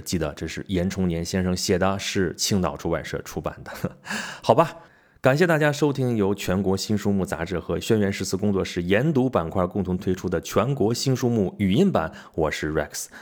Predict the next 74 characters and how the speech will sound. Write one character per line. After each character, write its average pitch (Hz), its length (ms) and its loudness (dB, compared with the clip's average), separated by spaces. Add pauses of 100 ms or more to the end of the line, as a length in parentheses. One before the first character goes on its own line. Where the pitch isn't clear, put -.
(160)
我 95 100 2
们 101 100 4
是 127 140 2
一 117 80 4
档 92 220 2
读 117 200 2
书 165 240 4
荐 160 300 2
书 113 220 0
系 113 160 0
列 98 120 4
节 87 200 0
目， 95 180 -2 (220)
全 180 260 4
国 185 160 4
新 208 220 2
书 220 160 2
目 202 200 -2
汇 101 160 2
聚 90 140 -2
全 82 240 -2
国 85 220 -2
五 123 160 4
百 120 120 4
多 87 140 -2
家 85 140 0
出 87 160 -4
版 82 120 0
社， - 220 -8 (200)
你 90 100 2
要 76 100 0
的 76 80 -4
好 73 300 -4
书 143 180 -2
新 185 220 4
书 202 200 0 (300)
都 92 160 2
在 82 140 2
这 - 160 -6
里 - 140 -10 (340)
啊！ - 220 -10
如 101 120 4
果 110 120 6
大 98 100 4
家 98 100 2
想 85 220 -2
要 90 100 2
获 98 160 0
取 85 140 -2
更 143 260 4
多 156 160 4
好 90 280 0
书 120 160 0
新 131 180 0
书 131 100 -2
的 123 80 4
资 165 200 2
讯， 175 200 2 (220)
以 117 160 4
及 131 100 4
对 143 160 4
本 90 300 0
节 - 160 2
目 107 140 2
有 80 100 0
什 82 140 -4
么 107 80 0
好 90 200 0
的 87 80 0
建 95 300 2
议 92 60 -2
和 - 120 0
想 131 320 0
法， - 160 -6